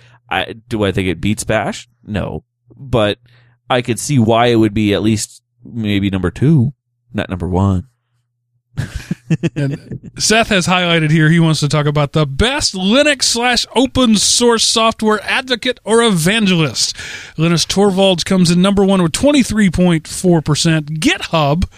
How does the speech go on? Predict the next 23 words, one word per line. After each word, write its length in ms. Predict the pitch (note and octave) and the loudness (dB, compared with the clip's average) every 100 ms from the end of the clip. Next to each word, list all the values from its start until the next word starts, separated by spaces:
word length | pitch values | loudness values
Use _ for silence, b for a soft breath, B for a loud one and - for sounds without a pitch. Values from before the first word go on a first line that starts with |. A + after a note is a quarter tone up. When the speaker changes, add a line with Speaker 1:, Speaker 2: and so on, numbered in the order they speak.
| b | b
Speaker 1:
What? 360 | - F4+ D5 - - | -8 -4 -4 -4 -6
Speaker 2:
GitHub 1300 | - - F#4+ G4 - - G3 E3+ G#3 - - - - | -6 -2 -2 -2 -6 -4 0 0 0 -6 -12 -20 -4
comes 280 | A3+ A3+ G#3+ | 0 2 2
in 160 | A3 | 2
second 540 | - B3 B3+ G3 F#3 F#3 | 0 0 0 0 0 2
at 180 | F3+ | 0
fourteen 540 | E3 G#3+ A3 - G#3+ G3 | 0 0 0 0 0 2
point 240 | G3+ F#3+ | 2 2
nine. 320 | F3+ F#3 F#3 | 2 2 2
And 180 | F#3+ G3 | 2 2
the, 140 | G#3 F#3+ F#3 | 0 0 0
rounding 360 | B3+ G4+ F#4+ | 0 0 -2
up 140 | D4+ B3+ | -4 -2
the 180 | G#3 F#3+ | -4 -4
top 360 | - B3+ C4 | -4 -6 -6
three 420 | - A#3+ B3 F#3 F#3 | -6 2 4 4 0
is, 320 | B3+ C4 G#3+ | 0 0 2
of 120 | F#3+ | 0
course, 420 | - A3+ F3 D#3 - B B F3 | 2 2 2 0 -4 B B -2
our 100 | F3 | 0
beloved 680 | E3 D3 F#3 C#3+ A#2 A#2 - _ _ _ _ _ _ _ _ _ _ _ _ _ _ _ | 0 0 -2 0 -2 -2 -10 _ _ _ _ _ _ _ _ _ _ _ _ _ _ _
Speaker 1:
Mister 320 | A#2+ G2 - | -4 -4 -4
Stallman. 460 | B2 A2 F2 - | -4 -2 -4 -6